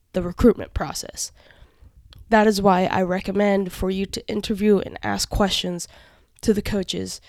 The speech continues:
and ask about the program, the environment. Talk to the, talk to the players if you can. Find them on social media.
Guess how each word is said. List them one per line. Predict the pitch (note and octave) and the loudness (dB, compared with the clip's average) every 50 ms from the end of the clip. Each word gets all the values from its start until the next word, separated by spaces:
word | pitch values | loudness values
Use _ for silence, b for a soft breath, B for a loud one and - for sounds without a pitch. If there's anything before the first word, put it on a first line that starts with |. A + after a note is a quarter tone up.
| b b b | b b b
and | - - - - - | -10 -10 -8 -4 -2
ask | - G3 G3+ - - - | -2 0 0 -2 -2 -2
about | F#3 G3+ F#3+ | -2 -2 -2
the | - - | 0 2
program, | - - G3+ F#3+ F3+ F#3 E3+ E3+ E3+ E3+ E3+ - - _ _ - | 2 4 4 4 2 0 -4 -8 -8 -10 -12 -14 -18 _ _ -12
the | G#3 G3 G#3 G#3 | -4 0 2 2
environment. | G3 G3 G3+ F#3 F#3+ E3+ F3+ F3+ F3+ F3 E3+ E3+ E3 - _ - b b b b b b b b b b b b - _ - - - | 4 2 2 0 0 -2 0 -2 -2 -2 -4 -6 -10 -10 _ -18 b b b b b b b b b b b b -20 _ -16 -10 -8
Talk | - A3 G3 G3 - | -4 -4 -4 -4 -4
to | - - G#3+ | -2 -2 0
the, | F#3+ G#3 G#3 G3 G3 F#3+ - - _ _ | 2 2 2 2 2 0 -2 -4 _ _
talk | - - G#3 G#3 - | -4 -2 -2 -2 -2
to | - A3+ | -2 -2
the | F#3+ G3 | -2 -2
players | - - G#3 F#3 F#3 F#3 F3+ F3+ F3 E3 | -2 -2 -2 -2 -2 0 -2 -2 -4 -6
if | - - | -8 -10
you | G2 - | -12 -12
can. | - - F3 E3+ F3 D#3+ E3+ E3+ _ b b b b b b b b | -10 -10 -10 -8 -8 -10 -10 -12 _ b b b b b b b b
Find | b - - F3 F#3 G3+ | b -6 -2 0 2 4
them | G#3 G#3+ G#3 | 4 6 6
on | G3+ G3+ G3+ | 6 4 4
social | - - G3+ G3+ - - G3 | 2 0 0 0 0 0 0
media. | G3 F#3+ F#3+ F#3+ G2+ G2 E2+ D2 - - | 0 0 -2 -2 -4 -4 -4 -6 -8 -12